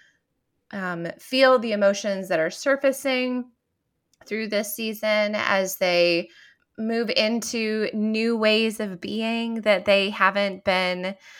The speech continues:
you know, engaged in over the last, over a year or so. And yeah, and I, I just, I hope that they,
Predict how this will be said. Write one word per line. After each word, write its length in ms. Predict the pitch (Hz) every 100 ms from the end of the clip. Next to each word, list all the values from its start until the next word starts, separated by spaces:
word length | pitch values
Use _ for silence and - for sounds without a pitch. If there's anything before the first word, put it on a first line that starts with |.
| - - _
you 160 | - 208
know, 120 | 185
engaged 600 | 185 202 180 185 208 -
in 360 | 240 233 226 226
over 260 | - 214 214
the 140 | 214
last, 720 | 208 214 214 - - - - - - -
over 280 | - 202 208
a 60 | 208
year 340 | 208 214 226
or 40 |
so. 460 | 226 233 233 226 233 226 -
And 560 | 202 202 196 185 185 - - _ _ _ _ _ _
yeah, 320 | - 262 185 -
and 120 | 208
I, 220 | 214 214 -
I 240 | - 202 208
just, 440 | 214 208 - - -
I 60 | 190
hope 340 | 190 220 -
that 200 | 214 214
they, 480 | 208 202 196 208